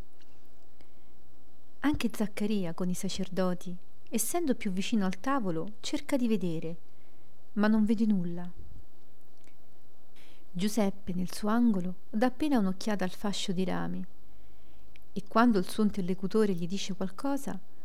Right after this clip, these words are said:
fa un cenno di diniego, come chi dice: "Impossibile", e sorride. Uno squillo di tromba oltre la tenda. Tutti si zittiscano e si dispongono in bell'ordine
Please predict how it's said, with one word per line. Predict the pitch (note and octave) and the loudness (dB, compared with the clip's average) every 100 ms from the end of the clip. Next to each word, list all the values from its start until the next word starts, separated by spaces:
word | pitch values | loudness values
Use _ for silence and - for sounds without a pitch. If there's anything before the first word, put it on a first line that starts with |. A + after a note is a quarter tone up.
| - - | -2 -2
fa | C#4+ | 0
un | C#4 | 2
cenno | - E4 C#4 | 2 4 4
di | A3 | 4
diniego, | G#3 G#3 F#3 E3 - F3+ - - | 4 4 4 0 -2 -2 -2 -2
come | - B3+ A#3 | 2 4 4
chi | G#3 | 4
dice: | F3 F3 - - D#3 - - - - - - - | 0 0 -2 -2 -2 -2 -2 -2 -2 -2 -2 0
"Impossibile", | F#3 F#3 F#3 - F3 E3 E3 D3+ - - - - - - - - - - - - - - - | 0 0 -2 -2 -2 -2 -2 -2 -2 -2 -2 -2 -2 -2 -2 -2 -2 -2 -2 -2 -2 -2 -2
e | B3 | -2
sorride. | - F#3 F3 F3+ - F3+ - - - - - - - - - - - - - - - - - - - - - | 0 -2 -2 -4 -4 -4 -4 -4 -4 -4 -4 -4 -4 -4 -4 -4 -4 -4 -4 -4 -4 -4 -4 -4 -4 -4 2
Uno | A#3 | 4
squillo | A3+ - C#4+ A#3+ | 4 2 2 2
di | F#3 | 2
tromba | F#3 G3 G#3 G3 F3+ F#3 | 2 2 2 2 0 -2
oltre | A#3+ C#4 - | 0 0 0
la | A#3 G#3 | 0 0
tenda. | F#3 E3+ E3+ F3 F3+ - - - - - - - - - - - - - - - - | 0 -2 -2 -2 -2 -2 -2 -2 -2 -4 -4 -4 -4 -4 -2 -2 -2 -2 -2 -2 -2
Tutti | E4+ F#4 A#3 | 0 0 0
si | G#3+ E3 | 0 0
zittiscano | F#3+ - G3 F#3 - F3+ F3+ - - - - | -2 -2 -2 -2 -2 0 0 -2 -2 -2 -2
e | G#3 | -2
si | - | -2
dispongono | G3+ G3 - C4 G3 F3+ | -2 -2 2 4 4 4
in | F#3 | 2
bell'ordine | F#3 G3 B3+ - F#3 F3 | 2 2 0 0 -2 -2